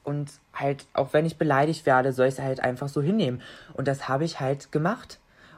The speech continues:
Und generell jetzt auch durch Instagram, sag ich mal, da, weil da bin ich halt wirklich schon so ein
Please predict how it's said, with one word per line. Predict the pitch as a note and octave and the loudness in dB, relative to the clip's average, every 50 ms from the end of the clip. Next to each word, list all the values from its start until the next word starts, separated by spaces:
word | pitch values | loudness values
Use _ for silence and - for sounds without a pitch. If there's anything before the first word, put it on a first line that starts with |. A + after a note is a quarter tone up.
| - - | -14 -8
Und | - C#3 C#3 | -2 2 4
generell | D3 D3 D3+ D3 D3 D#3 | 4 4 4 4 6 6
jetzt | E3+ E3 - - - | 6 4 4 2 0
auch | - C3+ - | 0 0 2
durch | - D3 C#3+ C#3+ - - | 2 2 2 2 0 0
Instagram, | - F3+ G3+ G3 - F3 D3 C#3 C#3 C#3 C3 | 0 0 0 2 2 2 2 2 0 2 4
sag | D3 B2+ C3 C3 | 4 4 4 4
ich | C#3 - | 0 -2
mal, | D3 D3 C#3+ C#3 | 0 0 2 2
da, | C#3 - B2 | 2 0 2
weil | B2+ B2 B2 B2 B2 B2 | 4 4 4 4 4 4
da | B2+ B2 | 2 0
bin | A#2+ C3+ C3 C3+ | 2 0 -2 -2
ich | C3+ - | -2 -4
halt | C#3 A#2+ | -4 -4
wirklich | A#2+ A#2+ B2 - C#3 C3 | -4 -4 -6 -6 -6 -8
schon | - C#3 C3 B2+ | -6 -6 -4 -2
so | B2+ B2+ | -2 -2
ein | B2 B2 A#2+ A#2 | -2 -2 -6 -8